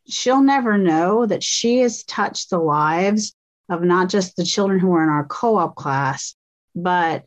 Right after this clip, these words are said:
these children that we were able to send these little gifts to in a box all over the world.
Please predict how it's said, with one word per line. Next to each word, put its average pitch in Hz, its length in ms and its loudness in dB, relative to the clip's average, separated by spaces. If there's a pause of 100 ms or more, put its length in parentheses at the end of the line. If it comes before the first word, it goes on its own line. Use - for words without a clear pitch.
(240)
these 175 380 0
children 180 540 0
that 156 120 2
we 170 100 0
were 160 160 0
able 170 220 0
to 165 80 0
send 190 500 0
these 160 180 2
little 156 180 -2
gifts 185 440 -4
to 151 220 0
in 156 120 0
a 156 60 0
box 165 540 -2
all 180 240 2
over 170 180 0
the 156 120 0
world. 156 520 0